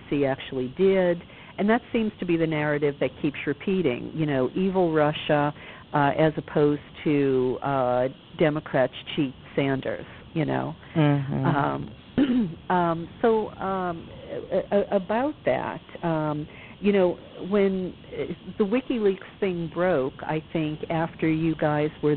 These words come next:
Speaker 1: there, um, was there, uh, d-, did it, uh, y-, uh, you know, did it spur anything different than was already planned? I mean, or did it just emotionally boost you and you knew,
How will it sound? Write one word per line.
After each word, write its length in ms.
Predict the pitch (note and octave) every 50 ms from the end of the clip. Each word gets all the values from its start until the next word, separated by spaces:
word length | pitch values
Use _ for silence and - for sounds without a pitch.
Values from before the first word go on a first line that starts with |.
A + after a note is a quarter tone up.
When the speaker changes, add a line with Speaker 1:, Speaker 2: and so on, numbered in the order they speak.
| C#3 C#3
Speaker 1:
there, 500 | D#3 E3 F3 F3 D3 B2+ C3 B2 B2 B2 - - - - - - - - -
um, 880 | E3 E3 E3 D#3+ D#3+ D#3 D3+ D3+ D3+ D3+ D3 D3 C#3+ C#3 D3 D3+ - - - E3+
was 140 | G3 F#3+ F#3 -
there, 480 | - F#3+ F3+ F3 E3+ D#3+ A#2+ D2 - - - - -
uh, 40 | -
d-, 280 | E3 - - - E3 E3 -
did 160 | G3+ F#3+ F#3
it, 180 | F#3 F3 E3+ F3 - - -
uh, 100 | - -
y-, 920 | E3 D#3 D3+ D3 C#3+ C#3 A#2 F#2+ F#2 - - - G1+ - - - E3+ - -
uh, 480 | E3+ E3 - D#3+ E3 - - - - - F#3+ - -
you 100 | F#3+ G#3
know, 120 | F3+ E3+
did 220 | E3 F3+ G3 F#3 F3+
it 100 | E3+ - - - - - - -
spur 440 | - G#3+ G#3+ A3 A3+ A#3 A3+ A#3 G#3+ -
anything 840 | G3+ G3+ G#3 G#3+ G#3+ - - A3 G#3 G3 G3 F#3+ F3+ F3 E3+ D#3
different 580 | D#3+ F3+ F#3 G3 - - - G#3+ G#3 G3+ G#3 A3 - -
than 220 | - F#3+ F3 F3 F3
was 120 | F3 E3+ -
already 340 | F#3 F3 F3 F3+ E3+ E3+ E3+ - - -
planned? 560 | F#3 F3 F3 F3+ F#3 F#3 F#3+ G3 G3+ G3 F#3+
I 80 | E3
mean, 240 | D#3 D#3+ D#3+ D#3 D#3 - - - - - -
or 120 | - E3+
did 240 | E3 E3 F3+ F3 F3
it 100 | F3 E3 - -
just 140 | F3+ F3 - -
emotionally 840 | F3 E3+ E3 E3 D#3+ E3 F3 F3+ - - - E3+ E3+ D#3+ D#3+ D#3 D3+ D3+ C#3+
boost 300 | D#3 E3+ F3 G3 G3+ - - - -
you 280 | - D#3+ D3+ D3+ D3 D3
and 160 | D#3 D#3 D3+ D#3+
you 60 | D#3+
knew, 320 | D#3+ E3 E3+ E3+ E3+ E3+